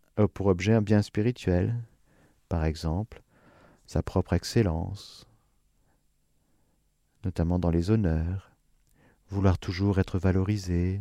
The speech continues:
être encensé, être en premier, être remarqué. Quand vous êtes invité, <laughs> ne vous mettez pas à la première place, dit Jésus dans l'Évangile.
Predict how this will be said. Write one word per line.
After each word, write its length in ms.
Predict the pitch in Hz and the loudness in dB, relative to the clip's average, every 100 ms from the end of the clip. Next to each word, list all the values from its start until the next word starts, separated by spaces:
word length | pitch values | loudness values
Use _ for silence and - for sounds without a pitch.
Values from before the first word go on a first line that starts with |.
| 95 | -4
être 220 | 95 - | -6 -6
encensé, 640 | 90 104 - - 82 92 98 _ _ _ _ _ _ _ _ _ _ _ _ _ _ _ _ _ _ _ 95 | -6 -6 -6 -6 -4 -4 -8 _ _ _ _ _ _ _ _ _ _ _ _ _ _ _ _ _ _ _ -8
être 200 | - 87 | -4 -4
en 40 | |
premier, 680 | - 104 95 87 90 95 90 | -2 0 2 4 2 0 -2
être 220 | 92 95 | -4 -4
remarqué. 800 | 90 92 98 - 95 90 90 98 101 _ _ _ _ _ _ _ _ _ _ _ _ _ _ _ _ _ _ _ - | 0 2 2 0 -2 0 0 -4 -8 _ _ _ _ _ _ _ _ _ _ _ _ _ _ _ _ _ _ _ -16
Quand 160 | - 180 | -2 0
vous 220 | 113 95 | 2 4
êtes 160 | 92 90 | 4 2
invité, 580 | 78 76 80 78 76 - - | 0 -2 -2 -2 -2 -8 -6
<laughs> 280 | - - 156 | -4 -2 2
ne 100 | 170 | 2
vous 140 | 101 | 2
mettez 280 | 92 82 82 | 0 0 -2
pas 160 | - 87 | 0 0
à 40 | |
la 80 | 82 | 0
première 340 | - - 80 98 | -4 -6 -4 -4
place, 320 | 131 110 107 | -4 -6 -10
dit 240 | 90 92 - - - 101 - | -12 -12 -16 -20 -20 -20 -16
Jésus 300 | - 85 82 | -6 -4 -4
dans 120 | 82 80 | -2 -2
l'Évangile. 680 | 78 80 76 80 - 90 | 0 -2 -4 -6 -8 -8